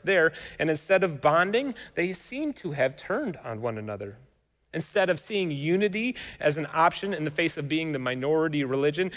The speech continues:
instead of coming together to witness the grace and love of Jesus Christ, they picked favorites.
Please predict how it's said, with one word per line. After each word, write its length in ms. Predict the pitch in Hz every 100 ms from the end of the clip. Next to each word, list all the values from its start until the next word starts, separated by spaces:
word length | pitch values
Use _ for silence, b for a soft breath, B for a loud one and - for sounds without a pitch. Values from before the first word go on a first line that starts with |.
| B
instead 480 | 165 160 - 185 190
of 160 | 170 -
coming 280 | 196 180 170
together 380 | 160 165 180
to 160 | 180 156
witness 320 | 147 185 196
the 140 | - 147
grace 300 | 139 165 -
and 100 | 147
love 220 | 147 160
of 100 | 143
Jesus 320 | 127 160 143
Christ, 340 | - 139 151 - B -
they 160 | 170
picked 300 | 208 - 226
favorites. 640 | - 208 226 147 - -